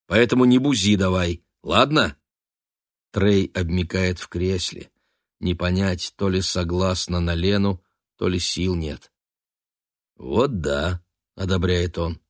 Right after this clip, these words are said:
«давай так». Открывает буфет, достаёт аптечку. «Первонаперво надо тебя отмыть», говорит Лена невозмутимо,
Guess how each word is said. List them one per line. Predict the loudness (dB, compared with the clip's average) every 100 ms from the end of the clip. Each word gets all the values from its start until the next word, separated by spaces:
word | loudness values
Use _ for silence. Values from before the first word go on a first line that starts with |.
| _ -12
«давай | -4 -2 -2
так». | -4 -6 -10 -18 _ _ _ _ -14
Открывает | -8 -2 0 0 -2
буфет, | -6 -4 0 0 -2 _ _ _
достаёт | -4 -2 0 0 0
аптечку. | -2 -4 -6 -6 -8 -14 -20 _ _ _ _ _ _ _ _ _ _
«Первонаперво | 0 2 2 2 2 0 0 2 2
надо | 4 2 0
тебя | 0 0 2 2
отмыть», | 0 -2 -2 -4 -10 _ _ _ _
говорит | -2 0 0 -2
Лена | 0 0 0
невозмутимо, | 0 0 -2 -2 -4 0 2 2